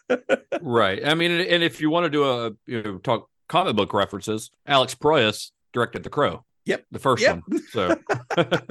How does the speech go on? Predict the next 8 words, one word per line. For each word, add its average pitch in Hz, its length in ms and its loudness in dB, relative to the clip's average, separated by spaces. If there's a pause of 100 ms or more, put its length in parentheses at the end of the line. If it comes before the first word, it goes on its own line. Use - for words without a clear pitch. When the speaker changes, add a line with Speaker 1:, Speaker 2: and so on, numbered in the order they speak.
(680)
Speaker 1:
Yeah, 247 420 2
and, 190 260 2
uh, 185 360 4
so 202 160 0
not 240 240 -2
long 202 260 -4
after, 175 520 -2
uh, 143 320 2